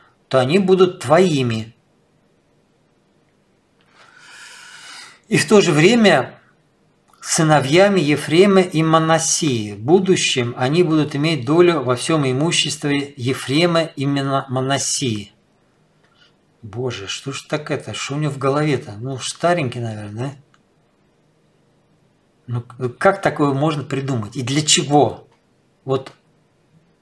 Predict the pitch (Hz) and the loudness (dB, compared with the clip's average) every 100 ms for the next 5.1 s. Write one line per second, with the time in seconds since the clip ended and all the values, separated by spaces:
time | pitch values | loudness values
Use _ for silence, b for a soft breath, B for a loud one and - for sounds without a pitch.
0 | _ _ _ _ _ - - 180 165 123 | _ _ _ _ _ -10 -2 -2 0 -2
1 | 113 107 107 143 113 147 160 147 - 147 | -4 -8 -6 -6 0 0 0 -4 -2 2
2 | 160 208 120 123 131 - 127 151 151 120 | 4 2 2 -4 -4 -4 2 2 2 -4
3 | - 131 196 - 123 135 131 147 127 113 | -2 0 0 0 -2 0 0 2 2 0
4 | 107 127 123 175 208 139 123 147 139 131 | -6 -6 2 2 2 0 -2 -2 0 0